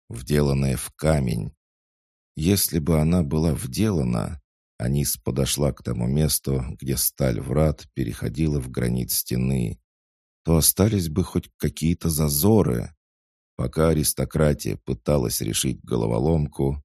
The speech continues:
Хаджар решил, что в данном случае можно и немного схитрить.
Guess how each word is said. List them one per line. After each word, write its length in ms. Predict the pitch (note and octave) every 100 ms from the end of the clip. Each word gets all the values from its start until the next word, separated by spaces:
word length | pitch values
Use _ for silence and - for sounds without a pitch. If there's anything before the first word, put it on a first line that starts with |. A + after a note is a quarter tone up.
| _
Хаджар 560 | - - G#1+ C2 E2+ D2+
решил, 480 | D2 - D#2 D2 C#2
что 260 | - -
в 80 | A1
данном 360 | A1 - E2 D2+
случае 680 | - D#2+ D2+ - C2+ C2+ -
можно 400 | F2 G#2+ G#2 E2+
и 100 | D#2+
немного 480 | D2+ C2+ A#1 - -
схитрить. 800 | - - - A#1+ B1 - -